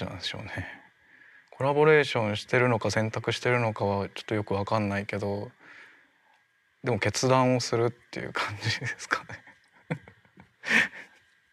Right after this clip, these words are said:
<laughs> そもそも最初は音楽が作りたかったんですけど、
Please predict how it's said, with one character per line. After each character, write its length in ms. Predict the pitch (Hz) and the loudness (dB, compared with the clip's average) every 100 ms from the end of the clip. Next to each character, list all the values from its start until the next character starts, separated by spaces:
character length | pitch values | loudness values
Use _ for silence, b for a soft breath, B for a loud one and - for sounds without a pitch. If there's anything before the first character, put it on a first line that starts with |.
| _ _ _ - - | _ _ _ -20 -14
<laughs> 160 | - - - _ _ _ _ - - - - - B B B B | -14 -14 -20 _ _ _ _ -20 -20 -20 -20 -18 B B B B
そ 140 | - | 2
も 80 | 180 | 2
そ 100 | 180 | 6
も 80 | 180 | 4
最 220 | 170 165 | 6 4
初 120 | 165 | 6
は 240 | 165 160 156 - - - _ _ - | 6 6 4 -2 -16 -20 _ _ 0
音 120 | 170 | 4
楽 220 | 120 - | 4 4
が 120 | 104 | -2
作 200 | 95 - | -2 0
り 60 | 101 | 2
た 100 | 104 | 2
か 80 | 95 | 0
っ 40 | |
た 140 | - - | -2 -4
ん 40 | |
で 80 | - | -2
す 100 | - | 0
け 100 | - | 2
ど、 260 | 110 - | 2 0